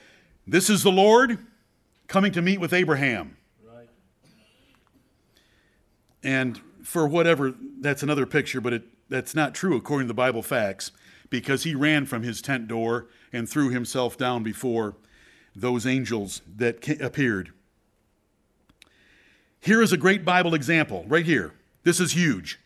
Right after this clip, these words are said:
Speaker 1: Abraham in Genesis chapter eighteen, you're only eighteen chapters into the Bible of eleven hundred and eighty-nine chapters. Abraham is sitting in the door of his tent, and three men approach, and he knows that they are important men,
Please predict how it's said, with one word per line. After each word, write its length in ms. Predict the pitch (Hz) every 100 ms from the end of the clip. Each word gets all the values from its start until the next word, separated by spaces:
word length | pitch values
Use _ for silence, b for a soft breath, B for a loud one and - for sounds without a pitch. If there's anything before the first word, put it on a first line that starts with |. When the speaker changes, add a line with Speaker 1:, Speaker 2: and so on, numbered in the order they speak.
| _ _ _ _ _ _
Speaker 1:
Abraham 460 | - 202 180 160 202
in 80 | 160
Genesis 340 | 196 208 165
chapter 340 | - 196 185 170
eighteen, 440 | 202 190 208 208
you're 120 | 175
only 200 | 202 175
eighteen 380 | 196 196 196 196
chapters 420 | 185 208 208 190
into 100 | 208
the 80 | 170
Bible 380 | 185 208 214 220 B B
of 100 | 160
eleven 260 | 151 185 185
hundred 200 | 202 175
and 60 |
eighty-nine 440 | 165 202 196 190 190
chapters. 500 | - 214 208 220 220 b b b
Abraham 480 | - 196 170 156 196
is 80 | 160
sitting 240 | - 208
in 60 | 196
the 60 | 170
door 240 | 156 208
of 80 | 185
his 200 | 208 202
tent, 360 | - 226 226 - _ _ _ _ _ _ _ _
and 160 | - 147
three 260 | - 233 220
men 140 | 220
approach, 420 | 185 - 208 202
and 80 | 165
he 120 | 185
knows 380 | 196 190 165 139
that 100 | 139
they 160 | 175 175
are 100 | 147
important 460 | 120 190 190 160
men, 360 | 160 143 95